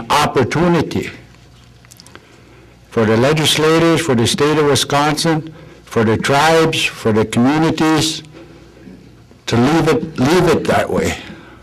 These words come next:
It is my belief that we don't need no alternative mining bill. Because apparently, what has happened historically with the state of Wisconsin is working.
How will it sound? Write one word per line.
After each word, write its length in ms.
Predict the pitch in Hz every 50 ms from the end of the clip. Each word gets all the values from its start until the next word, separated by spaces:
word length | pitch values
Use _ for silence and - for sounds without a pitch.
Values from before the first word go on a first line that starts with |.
| - - - - - - - - - - - - - -
It 100 | - 120
is 180 | 127 131 117 110
my 260 | 131 143 165 190 190
belief 480 | 165 165 170 185 185 190 180 123 -
that 180 | - 139 135 127
we 160 | 131 139 156
don't 320 | 175 185 185 170 156 156 180
need 380 | 220 214 202 151 117 - - - - -
no 180 | 110 120 131 131
alternative 720 | 127 135 143 139 135 - 143 143 135 135 127 - 135 120 101 113
mining 480 | 113 120 127 127 120 117 107 101 92
bill. 300 | 92 117 117 104 85 - - - - - - - - - - - - - - - - - - - - - - - - - - - - - - - - - -
Because 320 | 131 123 - 170 156 135
apparently, 960 | 160 131 - 156 175 220 247 254 254 214 196 175 180 196 208 196 170 202 - - - - - - - - - - - -
what 160 | - 120 135 139
has 180 | 143 139 -
happened 540 | - 123 151 170 190 196 - - 185 170 147
historically 760 | 143 139 - - - 170 180 208 214 214 202 - 180 170 165
with 160 | 151 147 -
the 80 | - 135
state 340 | - - 165 165 180 180
of 140 | 180 165 156
Wisconsin 600 | 151 131 - - - 156 165 180 175 - 160 147
is 120 | 143 139 120
working. 480 | 127 151 185 185 - - 139 - -